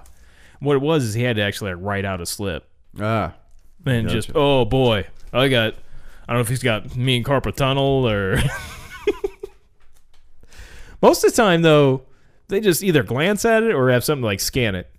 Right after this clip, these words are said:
Speaker 1: with another phone or whatever. Like, "Oh, here you go. All right."
Speaker 2: Doop.
Speaker 1: But most of the time, they just look at it to see that you've been confirmed to be on this tour or whatever. Like,
Speaker 2: Yeah.
Speaker 1: you're good to go. Who gives a fuck? <laughs> Okay, you paid. All right. <laughs>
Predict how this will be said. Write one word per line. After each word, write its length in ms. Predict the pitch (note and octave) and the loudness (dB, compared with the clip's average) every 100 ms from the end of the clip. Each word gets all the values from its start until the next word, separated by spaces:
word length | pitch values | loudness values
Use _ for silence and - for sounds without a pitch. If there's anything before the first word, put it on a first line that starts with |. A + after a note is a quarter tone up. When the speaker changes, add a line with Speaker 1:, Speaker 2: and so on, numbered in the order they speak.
| - _ _ _ | -20 _ _ _
Speaker 1:
with 100 | A#2+ | -6
another 200 | A2 G#2+ | -4 -4
phone 360 | - C#3+ C3+ C3 | -4 0 2 2
or 60 | |
whatever. 340 | B2 A#2+ B2 B2 | 2 2 2 2
Like, 180 | A2 A2 | 2 2
"Oh, 140 | E3 | 2
here 140 | C3 C3+ | 2 2
you 80 | |
go. 160 | D3+ B2+ | 2 2
All 80 | B2+ | 2
right." 200 | D3 F#2 - - | 0 -2 -6 2
Speaker 2:
Doop. 240 | G4 F#4+ - - - - - - | 2 2 -8 -20 -20 -20 -20 0
Speaker 1:
But 200 | D#3 F#3 | 2 4
most 340 | G#3 G#3+ A3+ | 2 2 2
of 80 | C4 | 0
the 60 | G#3 | 0
time, 200 | F#3 E3+ | 2 4
they 80 | D#3 | 2
just 160 | D3+ G#2+ | 2 2
look 200 | C3 D3 | 0 2
at 120 | A2 | 0
it 40 | |
to 60 | G2+ | 0
see 200 | - A2+ | 0 -2
that 320 | G2 F#2+ A#2+ | -2 -4 -4
you've 140 | A#2 G#2 | -4 -2
been 120 | A2 | -2
confirmed 380 | G#2+ G2+ A#2+ G2+ | -4 -6 -4 -2
to 40 | |
be 60 | G#2 | -2
on 80 | G2 | -4
this 80 | F#2 | -4
tour 240 | C3 C3 | -4 -6
or 40 | F2 | -6
whatever. 360 | F2 F2 F2 | -8 -8 -6
Like, 180 | F2 F2+ | -6 -4
Speaker 2:
Yeah. 220 | G2 E2+ E2+ - - | -4 -4 -8 -14 -12
Speaker 1:
you're 140 | G#2 | -8
good 180 | G#2 A#2 | -2 0
to 80 | A2 | 0
go. 160 | A#2 G2 | 0 0
Who 80 | A#2 | 0
gives 160 | A2+ | -2
a 60 | G#2 | -2
fuck? 240 | G#2 E2+ - - | -4 -8 -10 -4
<laughs> 80 | C#3+ - - - - - _ - _ | -2 -2 -6 -20 -20 -20 _ -20 _
Okay, 200 | G2 A#2+ | -4 0
you 120 | G#2+ | 2
paid. 320 | G#2+ G#2+ E2 F2+ | 2 0 -2 -4
All 160 | G#2+ A2+ | 0 2
right. 320 | A#2+ - | 2 0
<laughs> 60 | G#3 | -2